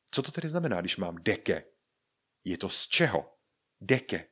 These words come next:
Třeba by to mohla být otázka. De que es? De que materiál es? Z jakého materiálu to je? Z čeho to je? Z jakého materiálu? De que materiál es?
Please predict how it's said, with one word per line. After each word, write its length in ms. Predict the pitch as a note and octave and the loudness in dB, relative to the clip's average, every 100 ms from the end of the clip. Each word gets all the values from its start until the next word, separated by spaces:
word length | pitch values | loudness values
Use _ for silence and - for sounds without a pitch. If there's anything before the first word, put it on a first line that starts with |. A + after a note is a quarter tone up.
| _ _ _ _ - | _ _ _ _ -4
Třeba 340 | - G#2 F2 | 0 2 2
by 80 | E2+ | -2
to 100 | F2 | -6
mohla 160 | G#2 | -6
být 80 | A2 | -6
otázka. 420 | A2+ A2 - D#2+ D2+ | -4 -4 -4 -6 -8
De 220 | G2 C3 | 2 2
que 240 | - F#3+ - | 4 0 4
es? 560 | D#3 A#2 - - - _ _ _ | 4 4 2 2 -2 _ _ _
De 180 | G2 C3+ | 2 2
que 180 | - F#3 | 6 4
materiál 680 | D#3+ D#3 A3+ F3 G2 E2 D#2+ | 4 2 2 4 4 2 -2
es? 520 | F2+ E2+ - - - _ _ _ | -4 0 2 0 -4 _ _ _
Z 120 | F#2+ | 2
jakého 360 | G#2+ - F#3 C#3+ | 2 4 4 6
materiálu 600 | G#2 - D3+ A#2+ F#2 F2 | 4 2 2 4 2 -2
to 140 | E2+ | -6
je? 140 | E2+ D#2+ | -6 -2
Z 120 | - | -2
čeho 280 | - G3 G3+ | 2 4 4
to 160 | C#3+ | 2
je? 140 | F2+ E2+ | -2 0
Z 60 | |
jakého 280 | C3+ D3 C#3+ | 0 0 -2
materiálu? 600 | F#2+ F2+ E2 D#2+ D#2+ D#2+ _ - _ _ | -2 -6 -8 -8 -10 -14 _ -20 _ _
De 160 | - C3+ | 4 6
que 160 | G#3+ | 8
materiál 560 | F3+ - A2+ D3 D3 G2+ | 8 6 4 6 6 4
es? 480 | B2+ A2 - - | 2 0 -2 -6